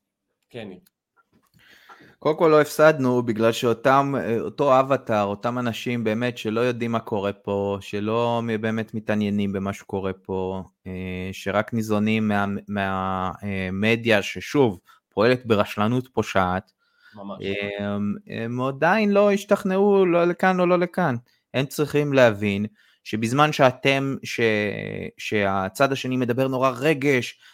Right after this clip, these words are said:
Speaker 2: וסבל ומה שקורה פה, ונותן מספרים הזויים, ו-, ו-, ו-, ומשקר, אתם מדברים עובדות,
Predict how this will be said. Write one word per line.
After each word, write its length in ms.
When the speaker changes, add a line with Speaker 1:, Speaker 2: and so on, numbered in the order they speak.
Speaker 2:
וסבל 800
ומה 220
שקורה 380
פה, 420
ונותן 320
מספרים 500
הזויים, 680
ו-, 460
ו-, 520
ו-, 280
ומשקר, 680
אתם 320
מדברים 460
עובדות, 520